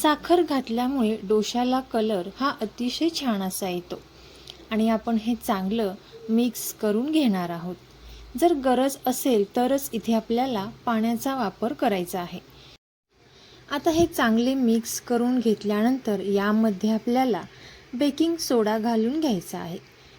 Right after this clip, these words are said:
इथे मी दोन चिमूटभर सोडा यामध्ये घातलेला आहे आणि यावरती आपल्याला एक दोन ते तीन चमचे पाणी घालून घ्यायचं आहे. आणि पुन्हा एकदा इथे आपण हे चमच्याने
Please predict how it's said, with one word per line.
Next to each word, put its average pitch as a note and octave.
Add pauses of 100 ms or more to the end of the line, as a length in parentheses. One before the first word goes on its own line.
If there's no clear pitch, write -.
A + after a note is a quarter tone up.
इथे D#4
मी C4+
दोन A3
चिमूटभर A#3
सोडा G#3 (140)
यामध्ये G3+
घातलेला F#3
आहे E3+ (540)
आणि A3
यावरती A3
आपल्याला A3 (340)
एक G3+
दोन B3+
ते C#4+
तीन G#3+
चमचे C4 (440)
पाणी D4
घालून C#4
घ्यायचं G#3
आहे. F3+ (440)
आणि D4+
पुन्हा C4
एकदा C4+
इथे B3
आपण A#3
हे G#3
चमच्याने G#3+